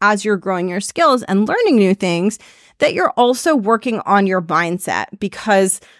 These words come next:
those two really go hand in hand together to unlock big success in your career.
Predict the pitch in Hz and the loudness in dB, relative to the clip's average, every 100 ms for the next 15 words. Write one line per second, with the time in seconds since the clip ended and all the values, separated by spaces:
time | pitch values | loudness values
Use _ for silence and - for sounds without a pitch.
0 | _ 233 254 262 - 233 240 269 208 214 | _ 2 4 2 -4 0 0 0 0 0
1 | 240 233 202 208 196 208 202 202 196 202 | 0 2 0 -2 -2 0 0 0 0 0
2 | 180 170 170 - - - 175 233 285 - | 0 -2 -6 -10 -8 0 2 2 0 0
3 | - 202 190 180 196 - 190 185 - 196 | -2 0 2 2 0 -4 -4 -4 -8 -10
4 | - - 190 247 - - 185 180 170 - | -4 0 2 0 -6 -8 -4 -4 -6 -6
5 | 180 156 160 - 151 143 - - | -2 -2 -4 -10 -10 -8 -10 -12